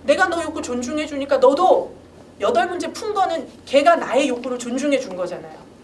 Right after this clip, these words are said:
"너 안 하고 싶은 욕구를 알겠는데 선생님은 너에게 가르쳐야 돼. 그러니까 내 욕구 존중해 줘." 그러니까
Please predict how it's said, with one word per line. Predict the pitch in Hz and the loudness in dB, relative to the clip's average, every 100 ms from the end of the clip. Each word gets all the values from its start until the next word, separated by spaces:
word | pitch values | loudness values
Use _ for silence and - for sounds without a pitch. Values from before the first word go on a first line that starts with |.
| - - - - - - | -20 -20 -20 -20 -20 0
"너 | 247 | 4
안 | 247 208 262 | 4 2 -2
하고 | 294 | -2
싶은 | 285 302 233 | -4 -8 -10
욕구를 | 220 226 165 | -10 -8 -8
알겠는데 | 160 214 202 180 247 240 - - - - - - | -8 -12 -12 -8 -6 -6 -8 -16 -20 -20 -20 -14
선생님은 | 381 392 381 302 285 233 | -10 -10 -8 -6 -8 -6
너에게 | 175 277 247 196 | -6 -6 -6 -10
가르쳐야 | - 185 180 196 185 170 165 | -10 -14 -14 -16 -16 -18 -20
돼. | - - - - - | -20 -20 -20 -20 -10
그러니까 | - - - | -10 -10 -16
내 | 240 302 | 0 4
욕구 | 339 349 349 | 4 2 -2
존중해 | 285 294 302 302 277 | -2 -2 0 2 2
줘." | - - - - - - - - | 0 -6 -12 -20 -20 -20 -20 -8
그러니까 | 320 - | -8 -8